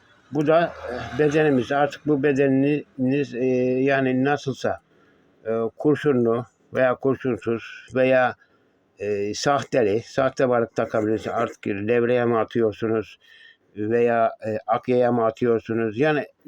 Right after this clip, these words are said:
şu mesafe arkadaşlar,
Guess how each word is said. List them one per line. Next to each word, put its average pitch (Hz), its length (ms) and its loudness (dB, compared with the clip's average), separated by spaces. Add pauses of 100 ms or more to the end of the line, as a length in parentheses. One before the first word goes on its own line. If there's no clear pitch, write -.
şu 202 480 2 (800)
mesafe 156 520 2
arkadaşlar, 156 800 2